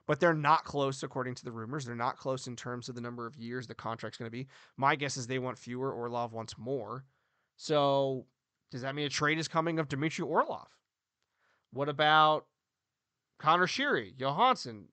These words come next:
Nick Jensen, Van Riemsdyk, Gustav? And these are all guys that are unrestricted free agents. What does it mean in terms of what they're gonna do? And how just, I was gonna say awful, but that's a little dramatic,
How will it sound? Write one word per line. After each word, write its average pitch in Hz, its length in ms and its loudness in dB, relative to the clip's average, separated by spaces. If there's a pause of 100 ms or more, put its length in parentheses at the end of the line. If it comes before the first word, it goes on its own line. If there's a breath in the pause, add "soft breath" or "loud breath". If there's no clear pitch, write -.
Nick 135 220 -8
Jensen, 196 420 0
Van 143 180 -2
Riemsdyk, 190 440 -4
Gustav? 170 280 0
And 143 80 -6
these 240 140 -4
are 240 60 6
all 165 100 4
guys 160 240 2
that 147 60 -4
are - 20 -2
unrestricted 143 340 -8
free 160 200 -4
agents. 196 260 -8 (840)
What 147 340 0
does 208 180 -2
it 180 100 -6
mean 170 220 2
in 170 80 2
terms 160 220 -2
of 151 80 -2
what 151 100 -2
they're 151 100 -2
gonna 147 180 -2
do? 170 480 0 (1600)
And 175 580 2 (200)
how 156 360 4 (280)
just, 165 300 -6 (1300)
I - 40 -8
was 120 100 -10
gonna 147 120 -8
say 147 180 -6
awful, 123 300 -2
but 117 80 -6
that's 131 140 -6
a 131 60 -8
little 117 100 -8
dramatic, 127 640 -4